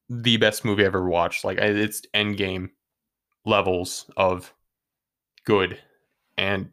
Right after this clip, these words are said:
well, it's like, maybe not Endgame. It's Infinity War levels of good, because I thought Infinity War was better than Endgame. Um, but, uh, yeah, this, this,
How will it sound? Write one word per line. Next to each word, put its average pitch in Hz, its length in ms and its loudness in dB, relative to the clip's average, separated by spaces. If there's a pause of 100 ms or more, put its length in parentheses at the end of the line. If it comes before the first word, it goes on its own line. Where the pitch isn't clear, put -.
(240)
well, 101 140 4
it's 107 340 -2
like, 107 200 0 (340)
maybe 117 140 2
not 110 140 2
Endgame. 95 380 -4 (240)
It's 120 140 0
Infinity 131 540 6
War 98 420 4 (120)
levels 104 340 2
of 98 120 -4
good, 95 240 -2
because 95 540 -4
I 98 120 -2
thought 98 260 2
Infinity 92 360 -6
War 92 180 -2
was 90 120 -6
better 92 220 -2
than 90 120 -8
Endgame. 92 360 -8 (600)
Um, 92 380 -4 (1200)
but, 98 320 2
uh, 95 320 0 (3000)
yeah, 113 280 2
this, 110 200 4
this, 117 220 0